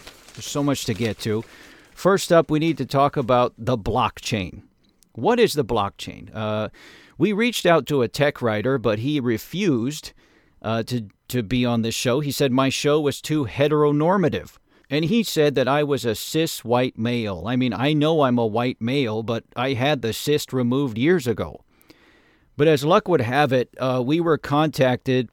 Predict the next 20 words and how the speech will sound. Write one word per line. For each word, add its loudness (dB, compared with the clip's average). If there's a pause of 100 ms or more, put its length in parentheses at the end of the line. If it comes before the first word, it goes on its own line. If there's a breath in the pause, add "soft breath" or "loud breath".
by -2
a 2
very 2
surprising -2
source. -2 (720)
And 0
I 2
think 0
you'll 2
be 0
just -2
as -2
excited 0
as -2
I 2
am -4
for -2
my -2
first -2
guest. -4